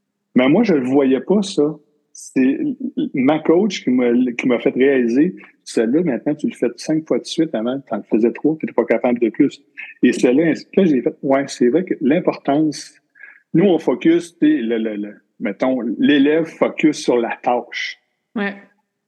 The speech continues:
Speaker 1: La coach veut que je fasse ça, c'est bon pour moi, elle le sait, je suis parfait, je vais le faire.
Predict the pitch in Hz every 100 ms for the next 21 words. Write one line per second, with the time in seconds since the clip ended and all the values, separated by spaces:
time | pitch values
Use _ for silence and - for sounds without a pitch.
0 | - - - 151 151 127 113 131 139 123
1 | - 117 117 - 147 180 190 - 110 110
2 | 123 123 120 113 131 139 120 107 101 -
3 | 135 151 160 - 117 - 127 120 107 -
4 | 120 117 107